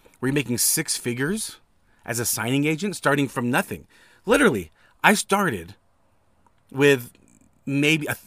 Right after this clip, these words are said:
like, again, between a thousand and fifteen hundred dollars to get all my equipment, to get my commission, to get everything set up, order my marketing materials, all, all that stuff. Everything cost me a thousand to fifteen hundred. And now be making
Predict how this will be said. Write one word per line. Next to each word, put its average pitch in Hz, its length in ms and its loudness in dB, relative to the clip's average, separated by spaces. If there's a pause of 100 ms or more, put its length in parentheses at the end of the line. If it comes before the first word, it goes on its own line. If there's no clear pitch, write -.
(160)
like, 160 160 -2
again, 175 240 2
between 139 240 0
a - 20 2
thousand 175 400 0
and 156 100 0
fifteen 160 260 -2
hundred 139 260 0
dollars 110 400 0 (180)
to 123 80 -8
get 139 80 -2
all 139 160 4
my 165 140 2
equipment, 135 400 -2
to 120 40 -8
get 135 120 -4
my 143 100 -2
commission, 139 460 -2
to 117 60 -2
get 143 140 0
everything 165 540 0 (320)
set 147 260 2
up, - 240 -4 (400)
order 151 220 2
my 156 140 4
marketing 143 500 0
materials, 143 420 0
all, 151 200 2
all 190 220 2
that 120 180 -2
stuff. - 400 -12 (840)
Everything 175 280 2
cost 165 200 0
me 160 200 2 (260)
a 131 80 -4
thousand 160 360 2
to 143 60 0
fifteen 147 300 -4
hundred. 101 420 -6 (840)
And 139 160 0
now 147 460 2 (1200)
be 139 160 -4
making 131 520 -2